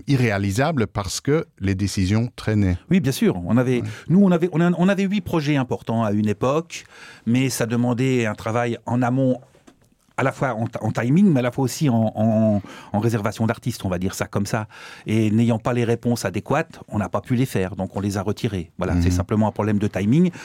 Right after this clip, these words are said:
Speaker 2: et que depuis, ben, on, on s'est recentré sur d'autres projets et d'autres collaborations. Voilà.
Speaker 1: Ouais.
Speaker 2: Moi, je suis toujours un peu, un peu, un peu déçu que ces projets n'aient pas lieu, mais voilà, c'est, c'est, c'est le lot du, du, d'une, d'une, souvent d'une capitale européenne. C'est le lot de gens qui partent trop tôt.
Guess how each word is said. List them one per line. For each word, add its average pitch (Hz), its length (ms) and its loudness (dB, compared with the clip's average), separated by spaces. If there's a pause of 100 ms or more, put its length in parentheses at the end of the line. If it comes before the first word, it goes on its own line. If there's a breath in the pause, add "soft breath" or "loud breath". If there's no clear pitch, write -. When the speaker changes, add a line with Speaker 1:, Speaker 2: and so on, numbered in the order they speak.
(360 loud breath)
Speaker 2:
et 107 100 0
que - 120 0
depuis, 120 440 2
ben, 110 100 0
on, 107 120 0 (120)
on - 60 -6
s'est - 140 -2
recentré 107 440 -2
sur 107 220 -2
d'autres 104 260 0
projets 104 400 0
et 110 60 2
d'autres 101 260 0
collaborations. 98 800 -2
Voilà. 85 240 -4 (260 loud breath)
Speaker 1:
Ouais. 87 160 -2
Speaker 2:
Moi, 135 120 4
je 131 120 0
suis 120 200 -2
toujours 117 280 0
un 107 80 0
peu, 107 300 2
un 92 60 -6
peu, 104 300 0
un 101 100 0
peu 107 180 0
déçu 107 320 0
que - 80 -6
ces 104 100 -2
projets 107 320 0
n'aient 101 120 2
pas 113 120 0
lieu, 143 220 4
mais 110 240 4 (380 loud breath)
voilà, 113 360 0
c'est, 98 240 -2
c'est, 104 180 0
c'est 104 180 0
le 107 100 4
lot 120 220 4
du, 104 120 2
du, 95 160 0
d'une, 98 260 2
d'une, 90 200 0
souvent 110 240 0
d'une 101 160 -2
capitale 95 340 -4
européenne. 90 480 0 (160 loud breath)
C'est 160 140 0
le 170 80 6
lot 190 160 2
de 160 100 2
gens 170 160 0
qui 147 140 -4
partent - 200 -8
trop - 140 -4
tôt. 139 220 0